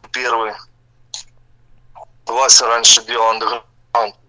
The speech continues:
Сейчас, конечно, стал кремлёвской подстилкой. А, респекта минимум ему за его позицию там насчёт пенсионной реформы и так далее.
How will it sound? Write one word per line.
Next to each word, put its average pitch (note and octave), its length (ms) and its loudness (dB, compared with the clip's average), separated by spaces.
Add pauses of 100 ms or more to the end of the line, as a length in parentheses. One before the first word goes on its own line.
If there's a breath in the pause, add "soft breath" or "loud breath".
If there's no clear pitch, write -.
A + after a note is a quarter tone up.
(600 loud breath)
Сейчас, B2 280 2
конечно, A2 480 0
стал A2 220 0
кремлёвской A2+ 580 0
подстилкой. A2 680 -4 (2000 loud breath)
А, G2+ 340 -4 (180)
респекта - 640 -2
минимум G#2+ 500 -8
ему G#2 320 -6 (2750 loud breath)
за - 160 2
его A2+ 180 -2
позицию A2 560 0
там G2 180 -2
насчёт G2+ 300 4
пенсионной B2 560 0
реформы G#2 500 -4
и - 40 -14
так - 160 -10
далее. F#2 300 -2